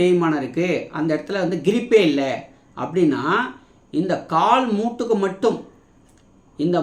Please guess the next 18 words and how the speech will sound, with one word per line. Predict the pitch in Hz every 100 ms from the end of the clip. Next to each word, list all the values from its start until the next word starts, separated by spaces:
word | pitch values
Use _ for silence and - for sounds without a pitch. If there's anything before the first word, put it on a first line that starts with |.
| 180
மூட்டினுடைய | 240 233 233 202 175 175
எலும்பு | 226 226 233 190 170
ஜவ்வு | 185 240 196
வந்து | 190 202
நல்லா | 196 180 185
இறுகலா | 240 240 226 226 196
டைட் | 214 220 185
ஆகிறதுக்கு | 160 156 - 123 127 156 - - _ _ _ _ 131 143
இதையே | 180 208 196
வெளிப்பிரயமாகவும் | 175 220 202 190 180 175 165 175 190 226 214
பற்று | 160 160 202 180
மாதிரி | 175 151
போடலாம். | 135 113 107 - - _ _ _ _ _ - 120
நல்லெண்ணெய் | 123 151 165 170 202 302 - -
ஐம்பது | 131 131 139
எம் | 147 190
எல், | 269 - - _ _ _ _ - 147
ஒரு | 202